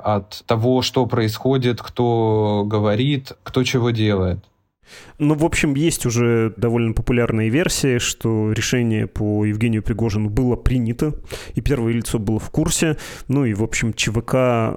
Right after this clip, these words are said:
Speaker 2: отжималась, уходила под Министерство обороны, а самым несогласным могли бы и пожестче объяснить, как сейчас порядки устроены.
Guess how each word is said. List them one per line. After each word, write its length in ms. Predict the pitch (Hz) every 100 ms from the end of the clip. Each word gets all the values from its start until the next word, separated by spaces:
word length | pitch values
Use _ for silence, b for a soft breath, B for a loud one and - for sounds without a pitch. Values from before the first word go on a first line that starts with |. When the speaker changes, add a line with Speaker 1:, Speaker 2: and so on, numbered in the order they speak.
| -
Speaker 2:
отжималась, 840 | 123 107 117 113 117 110 - -
уходила 540 | - - 120 113 120 110
под 260 | - 120
Министерство 600 | 104 110 113 123 113 113 110
обороны, 500 | 113 117 117 113 -
а 100 | 110
самым 600 | - 113 113 107 110 123
несогласным 640 | 131 123 117 120 - 107
могли 300 | 104 110 117
бы 180 | 110 113
и 260 | - 120 113
пожестче 480 | 117 120 185 -
объяснить, 460 | 147 131 - 135 -
как 240 | 131 117
сейчас 380 | - 117 - 120
порядки 380 | - 117 117 -
устроены. 600 | 117 - 120 117 113